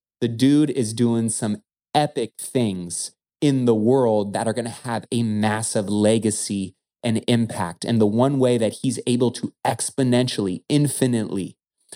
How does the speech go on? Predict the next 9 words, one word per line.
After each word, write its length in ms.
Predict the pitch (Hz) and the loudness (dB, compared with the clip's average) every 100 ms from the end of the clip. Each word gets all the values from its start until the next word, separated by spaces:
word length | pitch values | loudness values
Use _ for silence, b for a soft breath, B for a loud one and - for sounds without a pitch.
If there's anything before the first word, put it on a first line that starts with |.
| - | 0
right, 300 | 175 165 - _ - | 2 2 -2 _ -14
grow 480 | 113 113 113 123 135 | -6 0 4 4 4
that 300 | 135 120 120 | 2 0 -2
impact 720 | 127 123 131 135 151 170 - - _ _ 127 | -2 -4 -4 -4 -6 -6 -14 -16 _ _ -4
and 180 | 120 | -2
grow 300 | 113 117 120 | 2 2 2
that 280 | 117 107 110 | 2 0 0
legacy 760 | 113 110 123 135 - 160 180 170 _ _ | 2 2 2 -2 -4 -2 -4 -6 _ _
is 460 | 120 131 135 - | 0 2 0 -6